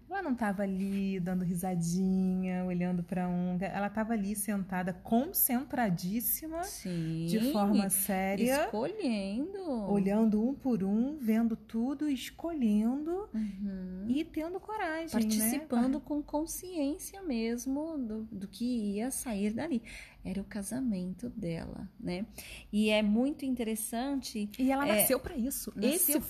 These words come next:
Speaker 1: foi o
Speaker 2: isso.
Speaker 1: objetivo dela,
Speaker 2: Uhum.
Speaker 1: né, de vida. Essa foi a chamada, o chamado dela aqui, o chamado do pai.
Speaker 2: Sim.
Speaker 1: Casar com Arjuna. Então ela tava ali meio que cumprindo a sua missão de vida, o
Speaker 2: Sim.
Speaker 1: encontro dela com,
Speaker 2: Cumprindo o
Speaker 1: com
Speaker 2: chamado,
Speaker 1: Arjuna.
Speaker 2: né?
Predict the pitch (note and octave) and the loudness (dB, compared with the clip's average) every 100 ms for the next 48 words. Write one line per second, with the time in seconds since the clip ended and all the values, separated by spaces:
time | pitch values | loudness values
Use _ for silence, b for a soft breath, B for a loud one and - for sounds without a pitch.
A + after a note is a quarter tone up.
0 | C#4+ A#3+ C#4 G3+ A#3 D#4+ C#4 A#3+ A3+ G#3 | 2 4 4 4 4 2 2 2 2 2
1 | - A3+ B3 D#4+ A3+ G3+ G3 A3 A#3 C#4 | 0 -2 -2 0 2 2 2 2 2 0
2 | G4+ B B F#3 G3+ G3+ G#3+ G3+ A3 E3+ | -4 B B 0 2 2 0 2 2 2
3 | G3 C4+ A#3 B3 B3 - A#3+ G#3 G3+ A#3 | 2 0 0 -2 -2 -2 0 2 2 2
4 | C4 G#3 G3+ - A#3+ A#3+ G#3+ A#3 C#4 A#3+ | 0 -2 -2 -2 -2 0 0 0 -2 -2
5 | G3 F#3+ F#3+ F#3+ - E3+ E3+ - D4 A3+ | -2 -2 -4 -4 -2 -2 -2 -6 -2 0
6 | G#3+ A#3 D#4+ D4+ G#3 F#3+ F#3+ - - F#3+ | 0 0 -2 -2 0 -2 -4 -8 -8 -6
7 | F3 E3+ - G3+ F3+ F3+ F3 G#3 F#3 F#3 | -6 -8 -4 2 2 2 0 0 2 2
8 | F3 A3 A3+ B3 B3 A#3 B3+ D4 C#4+ D#4 | 2 2 2 2 2 2 2 2 0 0
9 | - E4 E4 B3+ C4 C4 C4 C4 C#4 - | -2 -4 0 2 4 2 0 -2 0 0
10 | A#3+ C4 D4 C4 C4 A#3 A3+ A#3 G3 A#3+ | 2 0 -2 -2 0 2 4 4 4 2
11 | C4 C4+ A#3 A3 A3+ A#3 A#3 A3+ G#3 G3 | 0 -2 -2 -2 -4 -4 -2 0 0 0
12 | G#3+ A#3 B3+ C4 A3 G3+ F#3+ F#3+ G3+ G3+ | -2 -4 -4 -2 -2 -2 -4 -6 -4 -4